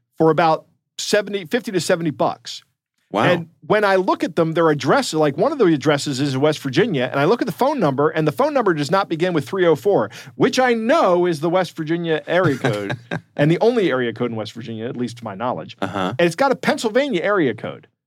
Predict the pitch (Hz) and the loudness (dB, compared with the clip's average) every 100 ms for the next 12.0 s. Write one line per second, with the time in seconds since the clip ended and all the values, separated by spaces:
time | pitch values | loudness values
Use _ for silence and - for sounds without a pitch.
0 | - - 196 185 - 190 180 - 254 285 | -4 0 2 2 0 -2 -2 0 0 0
1 | - 247 175 - 277 311 165 131 - 113 | 0 -2 0 0 -2 -2 -2 -4 -4 -14
2 | 110 127 156 294 359 - - 185 190 202 | -12 -8 0 2 0 -2 0 2 2 2
3 | 233 285 247 - - _ - 87 143 262 | 0 0 -2 -8 -14 _ -4 -2 -2 -4
4 | - - - 165 165 185 - 180 - 147 | -8 -10 -2 0 2 0 0 0 2 2
5 | 147 143 147 160 151 143 123 147 120 123 | 2 2 0 -2 -2 -6 -2 -2 0 -2
6 | 165 170 131 160 160 - - 131 - 123 | -2 0 0 2 2 0 -4 -4 -4 -6
7 | 123 113 117 110 - - - - 135 - | -6 -2 -4 -4 -8 -20 -14 -4 -4 -4
8 | - 110 117 127 127 110 110 87 - - | -4 -4 0 0 0 0 -2 -4 -8 -8
9 | 73 82 113 104 98 82 64 - 110 98 | -6 -2 -2 0 -2 -2 -4 -6 -6 -8
10 | - - _ _ - 208 262 - 208 170 | -10 -20 _ _ -4 0 0 0 0 0
11 | 170 135 123 151 131 113 104 78 - - | 0 -4 -4 -4 -4 -4 -10 -14 -16 -20